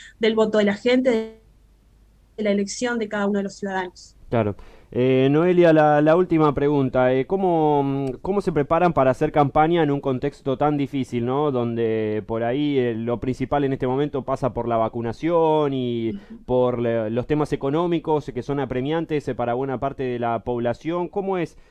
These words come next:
Speaker 2: eh, o cómo va a ser en este contexto salir a hacer campaña política?
Speaker 1: Ujú.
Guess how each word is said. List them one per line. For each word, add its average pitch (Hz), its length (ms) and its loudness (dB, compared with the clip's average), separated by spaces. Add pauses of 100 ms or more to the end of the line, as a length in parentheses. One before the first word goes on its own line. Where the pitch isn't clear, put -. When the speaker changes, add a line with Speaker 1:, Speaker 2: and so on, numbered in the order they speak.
(240)
Speaker 2:
eh, 127 180 -6
o 123 140 -6
cómo 160 220 -2
va 160 80 2
a - 20 2
ser 139 280 -4
en 139 120 -2
este 170 200 -6
contexto 170 680 -6 (340)
salir 160 320 -2
a 160 40 -2
hacer 147 160 -4
campaña 147 380 -2
política? 110 540 -8 (2750)
Speaker 1:
Ujú. 214 400 -16